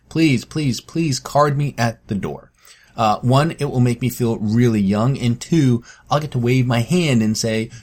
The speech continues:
"You don't need to see my identification." Because that is item five oh one on my bucket list, by the by. But anyway, I can't wait for this. Uh, my badges for S W C O arrived last week, and it is starting to feel real.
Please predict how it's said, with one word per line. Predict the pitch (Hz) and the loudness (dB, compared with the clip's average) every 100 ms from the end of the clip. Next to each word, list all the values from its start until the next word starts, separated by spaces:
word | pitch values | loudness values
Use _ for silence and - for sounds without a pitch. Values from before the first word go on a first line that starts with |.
| - | -14
"You | 82 87 | -8 -2
don't | 95 101 - | 2 2 2
need | 160 147 | 0 0
to | 104 | -2
see | 113 104 101 - | -2 -2 -4 -2
my | 101 107 110 98 | 0 0 -4 -8
identification." | - - - - - - 123 - - - _ _ _ | -12 -18 -16 -16 -10 -4 -4 -4 -8 -18 _ _ _
Because | 113 101 113 | -10 -4 -2
that | 131 131 147 | 2 2 2
is | 127 - | -2 -2
item | 131 139 123 | 2 4 2
five | 113 123 123 117 | 2 2 2 2
oh | |
one | 110 104 | 0 0
on | 90 | -2
my | 80 | -6
bucket | - 95 95 - | -4 -6 -6 -12
list, | 80 - | -12 -10
by | 73 73 | -10 -10
the | 73 | -8
by. | 62 55 - _ _ _ _ _ _ _ _ _ | -10 -10 -16 _ _ _ _ _ _ _ _ _
But | 123 139 | 0 2
anyway, | 139 104 - - - | 4 2 -2 -16 -4
I | 143 | 0
can't | 180 165 | 2 0
wait | 147 185 - | 0 -2 -2
for | |
this. | 107 113 117 - | 0 2 2 0
Uh, | 117 110 | 0 0
my | 104 101 | 0 0
badges | 98 104 117 123 117 | 0 2 2 2 -2
for | - 110 98 98 | -4 -2 0 -2
S | 113 117 | -2 -4
W | - 113 107 | -2 -2 -2
C | 104 120 110 | -2 -2 0
O | 101 120 | 0 0
arrived | 87 90 92 92 | -2 -2 -4 -4
last | 92 95 98 - | -2 -2 -4 -4
week, | 127 131 - | -4 -4 -4
and | 127 117 | -2 -2
it | 135 143 - | -2 -6 -4
is | 143 127 | -2 -2
starting | - 139 131 131 | 0 0 2 0
to | 127 | -4
feel | - 135 131 | -4 -2 0
real. | 120 131 123 110 | 0 2 2 2